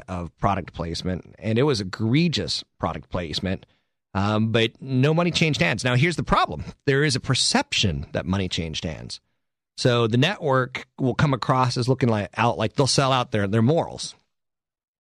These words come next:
You know, for instance, I work at a news station, and one of the things that we did, uh, in the last three years, 'cause there's not a lot of money in T V anymore. If you're not, you know,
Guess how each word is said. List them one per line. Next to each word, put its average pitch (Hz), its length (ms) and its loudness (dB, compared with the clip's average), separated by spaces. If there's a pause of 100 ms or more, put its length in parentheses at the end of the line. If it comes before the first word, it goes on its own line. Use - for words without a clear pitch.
(120)
You 170 80 2
know, 156 80 4
for 175 120 2
instance, - 260 -2
I 170 60 4
work 190 180 0
at 127 60 2
a 110 40 -2
news 107 220 0
station, 127 460 0 (580)
and 104 160 2
one 143 120 4
of 135 60 -2
the 113 40 -6
things 120 240 0
that 104 80 0
we 98 140 -4
did, 101 640 -2
uh, 104 260 0
in 98 60 -2
the 104 60 0
last 104 280 0
three 95 120 0
years, 160 280 2
'cause 104 140 -4
there's 220 160 0
not 196 140 2
a - 20 0
lot 92 160 -2
of 92 60 0
money 123 260 2
in 90 60 -4
T 98 220 -2
V 120 160 2
anymore. 78 580 -6
If - 160 -6
you're 135 100 4
not, 143 240 0
you 110 80 -2
know, 98 260 -4